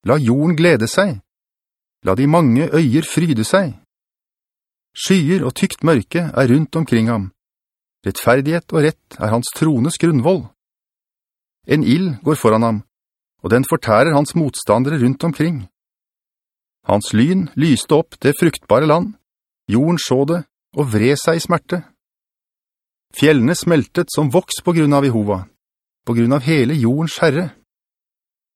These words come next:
Himlene har forkynt hans rettferdighet, og alle folkene har sett hans herlighet. La alle som tjener et utskåret bilde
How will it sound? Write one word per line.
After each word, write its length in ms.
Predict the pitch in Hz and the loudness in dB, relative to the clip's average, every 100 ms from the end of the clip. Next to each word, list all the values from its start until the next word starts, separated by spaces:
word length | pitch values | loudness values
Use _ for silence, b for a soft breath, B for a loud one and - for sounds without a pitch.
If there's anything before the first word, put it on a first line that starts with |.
| _ - | _ -2
Himlene 440 | 170 147 110 147 | 0 2 2 2
har 160 | 156 143 | 0 0
forkynt 460 | 160 - 147 165 - | -2 0 0 0 -2
hans 160 | 147 185 | 0 0
rettferdighet, 680 | 175 - 127 165 190 - _ _ _ _ _ _ - | 0 2 2 0 -4 -10 _ _ _ _ _ _ -4
og 80 | 98 | 2
alle 240 | 175 160 | 2 2
folkene 540 | - 143 - 147 160 156 - | 0 0 0 -4 -4 -6 -6
har 100 | 143 | -4
sett 240 | - 131 - | -2 -4 -2
hans 220 | 135 - | -2 0
herlighet. 500 | 113 98 107 - - _ _ _ _ _ _ _ _ _ _ _ _ 113 | 0 0 -4 -10 -20 _ _ _ _ _ _ _ _ _ _ _ _ -2
La 80 | - | 2
alle 240 | 170 131 180 | 2 2 -2
som 160 | - 135 | -2 -4
tjener 400 | - 156 107 131 | 0 2 2 0
et 100 | - | 0
utskåret 540 | 113 123 - 151 160 | -4 -2 -2 -2 0
bilde 380 | 156 151 107 160 | -2 -2 -2 -4